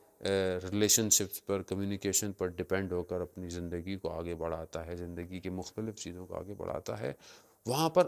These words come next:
اصل اس کا رابطہ پروردگار کے ساتھ، اور وہ تبھی develop ہوگا کہ جب وہ اپنی تربیت کرے، اپنے اندر کے غرائز کو، اپنی چیزوں کو جو ہے وہ دیکھے کہ اس کی خواہشات کیا ہیں، آ، وہ کتنا جو ہے وہ،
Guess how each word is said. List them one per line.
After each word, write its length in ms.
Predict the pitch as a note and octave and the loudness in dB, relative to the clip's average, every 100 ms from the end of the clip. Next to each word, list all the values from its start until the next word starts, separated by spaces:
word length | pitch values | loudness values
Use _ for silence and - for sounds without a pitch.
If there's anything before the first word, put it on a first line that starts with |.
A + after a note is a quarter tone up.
| - | 6
اصل 440 | C#3 - G3+ F#3+ | 6 6 4 0
اس 120 | - | -2
کا 160 | - A#1 | -2 -2
رابطہ 400 | - - - - | -2 -6 -6 -4
پروردگار 720 | - A2 G2 F#2 E2+ F#2+ G2 | -2 -2 -2 -4 -2 0 0
کے 120 | F2 | 0
ساتھ، 300 | - - - | -4 -6 -6
اور 140 | - G#2+ | -4 -2
وہ 100 | C3+ | 0
تبھی 340 | F3 C#3+ C3+ G3 | 2 2 4 4
develop 460 | E3 C3 B2+ B2+ | 4 4 2 -2
ہوگا 240 | G#2 G#2+ A#2 | -2 -2 -2
کہ 120 | A#2+ | -6
جب 220 | G#2 A#2 A#2+ | -2 -2 0
وہ 140 | D3+ F3 - - - - | 0 0 -6 -20 -12 -4
اپنی 520 | B2 - C#3 D3+ F#3+ | -4 0 2 4 2
تربیت 800 | F#3 B2 A2 G2+ G#2 D3 D#3+ - | 4 6 4 2 4 4 2 -4
کرے، 320 | - F2 D#2+ - | -2 -2 -2 -4
اپنے 300 | - F#2 A2+ | -4 0 0
اندر 340 | G#2 F#2+ B2+ B2+ | 0 2 2 0
کے 180 | A2+ F2+ | -4 -4
غرائز 420 | F2 E2+ F#2+ A2+ | -2 0 2 0
کو، 140 | - - | -2 -6
اپنی 240 | - F#2 | -6 -8
چیزوں 380 | F2+ F2 E2+ A#2+ | -6 -6 -4 -6
کو 160 | - F#2 | -4 -6
جو 120 | F2+ | -4
ہے 120 | F2 | -4
وہ 220 | F#2+ B2 C3 - - - | -2 -2 -2 -12 -20 -12
دیکھے 480 | F2+ A2+ B2 D3+ A#2+ | 2 4 6 6 4
کہ 340 | - - - | 2 -12 0
اس 100 | A#2 | 2
کی 80 | C#3 | 4
خواہشات 580 | - G#2 G#2 B2 C3 C3 | 6 8 8 8 8 6
کیا 220 | A#2 A2 | 2 2
ہیں، 160 | G2+ F2+ - - _ _ | 0 -4 -8 -20 _ _
آ، 320 | - F#2+ F2+ | 2 6 6
وہ 280 | E2+ - A2 A2+ | 6 2 -2 -2
کتنا 400 | A#2+ - C3 D3 | -2 0 2 2
جو 220 | C#3 C3 | 4 2
ہے 120 | A#2+ | 2
وہ، 260 | A#2+ A#2+ A#2+ | 2 2 0